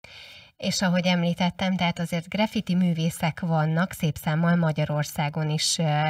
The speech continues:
élnek graffiti művészek, akik annak vallják is magukat, mert mondhatni azt, hogy talán most már vallhatják magukat, vagy beszélhetnek akár róla.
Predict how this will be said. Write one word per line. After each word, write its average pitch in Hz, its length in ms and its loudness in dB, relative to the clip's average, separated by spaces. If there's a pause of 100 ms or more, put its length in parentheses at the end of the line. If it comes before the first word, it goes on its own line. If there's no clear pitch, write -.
élnek 165 400 0
graffiti 170 460 -2
művészek, 170 720 0
akik - 380 -4
annak 160 340 0
vallják 165 580 0
is - 200 -2
magukat, 185 540 0
mert 160 300 -2
mondhatni 165 480 0
azt, 175 180 2
hogy 180 140 0
talán 170 280 2
most 170 260 0
már 165 260 -2
vallhatják 160 1000 0
magukat, 175 500 0
vagy 160 180 -2
beszélhetnek 151 920 -2
akár 151 340 0
róla. 160 320 2